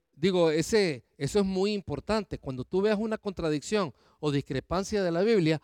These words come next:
nunca digas, "Ah, bueno, es que la Biblia, eh, ah, sí puede ser que en el Viejo Testamento era diferente". No, Dios es el mismo antes y hoy, ¿verdad? Cuando tú veas una aparente discrepancia,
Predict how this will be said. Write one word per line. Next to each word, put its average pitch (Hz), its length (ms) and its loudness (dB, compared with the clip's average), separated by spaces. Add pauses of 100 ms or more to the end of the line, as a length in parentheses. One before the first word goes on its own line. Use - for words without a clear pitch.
(240)
nunca 208 320 2
digas, 175 340 4 (340)
"Ah, 233 240 2
bueno, 269 240 4
es 226 80 2
que 254 140 -2
la 226 140 2
Biblia, 220 680 2 (280)
eh, 165 960 -2 (380)
ah, 151 500 -2
sí 269 200 0
puede 233 340 2
ser 226 160 0
que 202 100 -2
en 170 100 -4
el 175 80 -2
Viejo 202 200 -2
Testamento 185 520 -6
era 170 100 -2
diferente". 147 440 -4
No, 127 200 -6
Dios 127 260 -10
es 147 80 -4
el 165 100 0
mismo 214 420 -4 (420)
antes 220 600 -4 (120)
y 127 140 -4
hoy, 143 400 0 (2000)
¿verdad? 131 480 -2 (180)
Cuando 151 260 0
tú 233 200 -4
veas 254 220 6
una 247 180 2
aparente 226 420 2
discrepancia, 185 800 -2